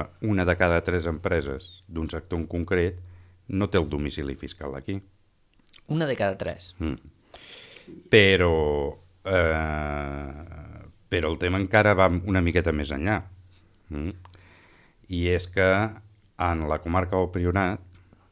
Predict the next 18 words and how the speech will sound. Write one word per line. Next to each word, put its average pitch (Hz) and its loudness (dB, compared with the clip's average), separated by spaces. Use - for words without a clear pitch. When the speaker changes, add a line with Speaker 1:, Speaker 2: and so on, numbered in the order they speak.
Speaker 1:
mm, 76 -6
que 87 2
som 85 0
experts 87 4
en 80 2
exportar 87 0
mà 80 4
d'obra, 92 2
resulta 90 0
que 104 0
també 92 2
s'està, 82 0
eh, 80 -2
posant 92 -2
de 92 0
manifest 90 0
que 104 0
som 110 2